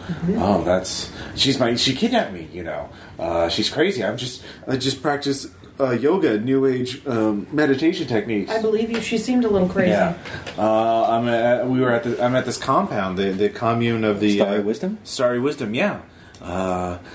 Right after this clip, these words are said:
Speaker 2: she,
Speaker 3: Look at the
Speaker 2: she was,
Speaker 3: cards.
Speaker 2: she was profiling us, uh, and, uh, she's just a vendetta, uh, and, uh, she's crazy.
Speaker 3: Where did
Speaker 2: Uh,
Speaker 3: she say that tattoo was on him?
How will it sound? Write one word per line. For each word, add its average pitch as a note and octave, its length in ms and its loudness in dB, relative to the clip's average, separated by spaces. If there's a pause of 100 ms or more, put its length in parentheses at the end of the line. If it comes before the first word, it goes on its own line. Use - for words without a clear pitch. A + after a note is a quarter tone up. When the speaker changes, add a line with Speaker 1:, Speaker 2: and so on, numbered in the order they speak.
(120)
Speaker 2:
she, - 140 0
Speaker 3:
Look C3+ 80 4
at C3+ 60 2
the B2+ 60 2
Speaker 2:
she - 120 4
was, - 120 4
Speaker 3:
cards. - 140 2
Speaker 2:
she D3+ 140 2
was C3 100 2
profiling F3+ 580 0
us, D2+ 240 -12 (380)
uh, G2 480 0
and, A2 260 0
uh, A2+ 180 4
she's A2+ 360 0
just B2 160 0
a C3+ 40 2
vendetta, B2+ 540 2 (340)
uh, F2 480 0
and, G2+ 440 2
uh, G#2 400 2
she's A2 200 2
crazy. D#3 520 -2 (320)
Speaker 3:
Where - 100 4
did F#3+ 120 4
Speaker 2:
Uh, - 80 4
Speaker 3:
she C#4+ 60 6
say B3 180 2
that A#3+ 180 0
tattoo A#3 360 2
was B3+ 220 0
on B3 120 2
him? C4 120 0